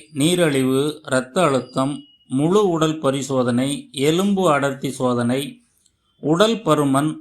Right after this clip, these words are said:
அல்ட்ராசவுண்ட் உள்ளிட்ட பல்வேறு சிகிச்சைகளுக்கு முக்கியத்துவம் வழங்கப்பட்டது. மருத்துவ முகாமில் கலந்து கொண்டவர்களுக்கு மருத்துவர் என் பி தன்மாறன், மருத்துவர் எம் எஸ் உமா மகேஸ்வரி ஆகியோர் உயர்தர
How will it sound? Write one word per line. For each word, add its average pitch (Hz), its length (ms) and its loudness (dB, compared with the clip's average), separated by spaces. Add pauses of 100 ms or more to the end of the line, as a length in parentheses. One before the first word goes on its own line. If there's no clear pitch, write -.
(100)
அல்ட்ராசவுண்ட் 160 840 0
உள்ளிட்ட 160 440 0
பல்வேறு 190 500 2
சிகிச்சைகளுக்கு 170 800 -2
முக்கியத்துவம் 156 500 -2
வழங்கப்பட்டது. 120 640 -2 (1040)
மருத்துவ 254 400 4
முகாமில் 220 380 2
கலந்து 202 300 2
கொண்டவர்களுக்கு 170 680 0
மருத்துவர் 175 760 0
என் 170 320 2
பி 180 160 4 (140)
தன்மாறன், 156 680 2 (240)
மருத்துவர் 170 640 0 (260)
எம் 180 480 0
எஸ் 156 360 0
உமா 156 340 2
மகேஸ்வரி 147 640 0 (100)
ஆகியோர் 156 520 0
உயர்தர 185 600 0